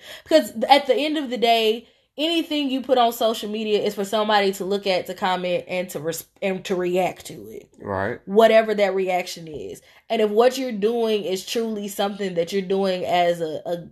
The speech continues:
Speaker 1: act of charity, as an act of goodwill, it shouldn't matter who the fuck sees it, and it shouldn't matter who the hell knows. You just
Speaker 2: I mean,
Speaker 1: should
Speaker 2: it,
Speaker 1: do it.
Speaker 2: it, it, it shouldn't matter. You're right, but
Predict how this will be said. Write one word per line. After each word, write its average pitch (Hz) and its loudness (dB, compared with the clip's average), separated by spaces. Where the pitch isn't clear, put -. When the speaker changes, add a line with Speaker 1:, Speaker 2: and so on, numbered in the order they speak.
Speaker 1:
act 196 -2
of 170 -4
charity, 220 0
as 196 0
an 180 0
act 208 2
of 175 -10
goodwill, 226 -2
it 208 -2
shouldn't 220 4
matter 190 2
who 214 -10
the 190 -6
fuck 190 -4
sees 202 -10
it, 156 -10
and 170 -6
it 175 -2
shouldn't 196 -2
matter 202 2
who 196 -6
the 190 -4
hell 185 -2
knows. 165 -4
You 202 -6
just 180 4
Speaker 2:
I - 6
mean, 185 6
Speaker 1:
should 143 4
Speaker 2:
it, 175 4
Speaker 1:
do 165 -2
it. 139 -8
Speaker 2:
it, 139 -4
it, 131 -6
it 117 -8
shouldn't - -6
matter. 104 -6
You're 113 -4
right, 131 -2
but 107 -4